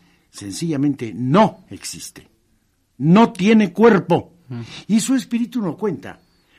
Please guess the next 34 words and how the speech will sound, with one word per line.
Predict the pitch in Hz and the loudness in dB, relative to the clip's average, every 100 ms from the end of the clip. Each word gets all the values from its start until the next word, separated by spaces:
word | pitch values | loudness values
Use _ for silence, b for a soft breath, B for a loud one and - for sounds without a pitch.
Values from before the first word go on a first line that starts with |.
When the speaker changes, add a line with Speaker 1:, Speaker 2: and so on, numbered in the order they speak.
| _ | _
Speaker 1:
porque | 202 190 - 175 190 - b b - | 0 0 2 2 2 -2 b b -14
al | 127 | -12
final | - 113 117 160 | -12 -10 -8 -8
de | 180 | -8
sus | 180 160 | -10 -6
días | 160 185 180 - b b b | -2 -2 -4 -14 b b b
tampoco | 143 135 - 160 165 | -6 -6 -8 -10 -8
contará. | 151 147 196 226 139 _ _ _ _ _ _ _ _ _ _ _ _ - | -8 -6 -2 -2 -4 _ _ _ _ _ _ _ _ _ _ _ _ -6
Es | |
decir, | 156 180 | -4 -4
será | 123 135 156 190 | -6 -6 -4 -2
un | 180 | -2
espíritu | 170 - 190 175 180 | -4 -4 -8 -6 -6
visto | 165 143 190 180 - B B | -6 -4 -2 -4 -6 B B
con | 147 135 | -6 -4
cierta | 165 156 175 | -2 -2 -2
misericordia | 165 151 143 135 123 - 277 233 175 160 | 0 0 -2 -6 -4 2 4 4 2 2
en | 147 | 2
el | 139 | 0
mejor | 135 170 | -2 -4
de | 156 | -6
los | 143 - | -8 -10
casos, | 196 - - - - _ _ | -12 -12 -18 -20 -20 _ _
¿no? | - 185 _ b b b b | -18 -18 _ b b b b
Y | 139 | -6
será | 170 190 196 | -2 0 0
abandonado | 160 165 175 151 143 175 175 B | 0 0 0 -2 -2 -4 -8 B
a | - | -12
las | 127 135 | -10 -8
labores | 120 113 156 156 - | -8 -6 -4 -6 -8
propias | 151 143 151 147 | -12 -10 -10 -10
de | 120 | -12
su | 101 135 | -16 -12
sexo, | - 254 - - - | -4 -4 -6 -16 -16